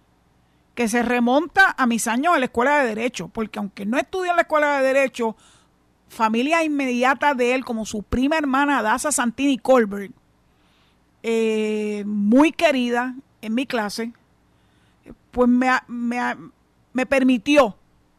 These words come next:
Daza Santini es la hermana de Gilda Santini, la esposa a su vez <laughs> de Sunshine Logroño. Miren todo este revolú.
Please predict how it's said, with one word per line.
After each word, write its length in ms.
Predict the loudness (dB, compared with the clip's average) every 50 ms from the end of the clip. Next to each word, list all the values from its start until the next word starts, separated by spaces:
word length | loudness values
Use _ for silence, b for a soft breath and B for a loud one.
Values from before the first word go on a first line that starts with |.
| _ _ _ _ _ _ _ _ _ _ _ _ -2
Daza 320 | 0 2 2 2 0 0
Santini 400 | 2 2 2 2 2 0 0 2
es 60 | 2
la 100 | 2 2
hermana 320 | 2 2 2 4 4 4 4
de 80 | 4
Gilda 260 | 2 2 0 0 -2 0
Santini, 420 | 0 0 0 0 0 0 0 2
la 60 | 0 -2
esposa 380 | -4 0 2 2 2 2 -2
a 20 | -2
su 180 | 0 0 2
vez 160 | 2 0 -2
<laughs> 960 | -4 -6 -8 -8 _ -14 -12 -12 -12 -8 -6 -2 0 0 0 0 -4 -10 -10 -6
de 160 | -4 -2 -2
Sunshine 520 | 2 4 4 4 4 4 4 4 4 6 6
Logroño. 540 | 4 6 4 4 2 2 2 2 0 0
Miren 280 | -2 -2 0 0 0 0
todo 140 | 2 0 0
este 180 | 0 0 -2
revolú. 480 | -2 0 0 2 2 0 0 0 -2